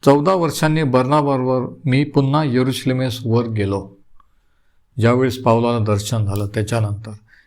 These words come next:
आणि मग तो म्हणतो की मी आपल्याबरोबर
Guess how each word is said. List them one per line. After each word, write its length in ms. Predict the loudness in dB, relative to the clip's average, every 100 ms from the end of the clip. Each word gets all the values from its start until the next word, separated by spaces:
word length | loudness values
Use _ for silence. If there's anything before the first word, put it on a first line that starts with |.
| _ _ _
आणि 200 | -4 -2 -2 -2
मग 340 | 0 0 0
तो 100 | 0
म्हणतो 360 | 0 -2 -4 -4
की 160 | -2 0
मी 220 | 0 0
आपल्याबरोबर 680 | -2 0 2 2 0 0